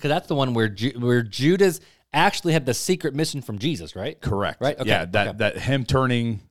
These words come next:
Speaker 2: turning Jesus into the Pharisees was the mission.
Speaker 1: Now,
Speaker 2: And
Speaker 1: which
Speaker 2: he
Speaker 1: one
Speaker 2: was
Speaker 1: had Mary and Magdalene married to Jesus? Was
Speaker 2: Uh,
Speaker 1: that
Speaker 2: I,
Speaker 1: Gospel of Thomas,
Speaker 2: I,
Speaker 1: or is that
Speaker 2: no,
Speaker 1: also Judas?
Speaker 2: it, I know. I think it might have been the Gospel of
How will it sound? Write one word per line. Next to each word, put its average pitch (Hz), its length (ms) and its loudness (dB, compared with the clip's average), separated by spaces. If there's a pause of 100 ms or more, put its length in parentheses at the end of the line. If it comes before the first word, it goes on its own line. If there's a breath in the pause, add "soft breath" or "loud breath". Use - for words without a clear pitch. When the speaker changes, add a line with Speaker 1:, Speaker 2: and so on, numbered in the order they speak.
(140)
Speaker 2:
turning 110 440 -2
Jesus 110 360 0
into 117 140 0
the 101 60 -6
Pharisees 98 440 -2
was 98 300 0
the 95 60 -6
mission. 95 500 -4
Speaker 1:
Now, 139 360 6
Speaker 2:
And 127 80 4
Speaker 1:
which 190 160 6
Speaker 2:
he 202 60 0
Speaker 1:
one 214 100 8
Speaker 2:
was 202 80 6
Speaker 1:
had 165 260 6
Mary 147 400 4
and 127 80 2
Magdalene 123 500 4
married 113 340 2
to 95 60 -2
Jesus? 85 560 -6
Was 107 160 6
Speaker 2:
Uh, 107 60 6
Speaker 1:
that 156 200 6
Speaker 2:
I, - 20 -14
Speaker 1:
Gospel 160 420 4
of 160 140 -6
Thomas, 165 520 -2
Speaker 2:
I, 110 40 2 (380)
Speaker 1:
or 120 100 4
is 110 100 2
that 120 220 8
Speaker 2:
no, 117 60 8
Speaker 1:
also 113 300 6
Judas? 82 520 -4
Speaker 2:
it, - 80 -20
I 101 100 -2
know. 104 360 4
I 104 140 2
think 131 320 -2
it 107 140 0
might 107 260 4
have 110 160 0
been 104 260 2
the 95 120 -4
Gospel 95 600 -2
of - 60 -10